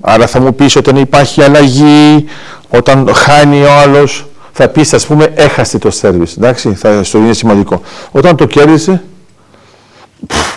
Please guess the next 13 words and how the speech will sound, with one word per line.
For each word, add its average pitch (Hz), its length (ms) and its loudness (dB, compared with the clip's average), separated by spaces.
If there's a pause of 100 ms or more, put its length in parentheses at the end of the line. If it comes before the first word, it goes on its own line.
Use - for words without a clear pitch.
μπορεί 131 160 2
να 147 180 2
πεις - 180 -4
το - 100 -2
κέρδισε 139 380 -2
με 120 100 0
δυσκολία, 113 540 0
αλλά 117 140 2
στο 143 140 -4
τέλος 190 260 0
το 151 80 -2
σβήνεις. 120 580 -2 (1120)
Εντάξει. 135 360 -4